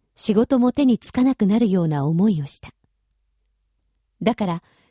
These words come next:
つい考えてしまうのは、妊娠という人生の大きな節目で、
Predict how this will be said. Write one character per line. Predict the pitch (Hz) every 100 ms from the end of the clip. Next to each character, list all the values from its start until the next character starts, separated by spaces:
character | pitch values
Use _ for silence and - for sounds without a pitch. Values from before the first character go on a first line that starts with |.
| _
つ | -
い | 277 -
考 | 247 269
え | 277
て | 233
し | - 196
ま | 214
う |
の | 196 156
は、 | 170 - _ _ _ _ _ _ -
妊 | 226
娠 | 294 - 285
と | - 269
い | 226
う | 220
人 | 208 269 330
生 | - 233
の | 180 185
大 | 294
き | -
な | 196
節 | 170 - 226
目 | 233
で、 | 151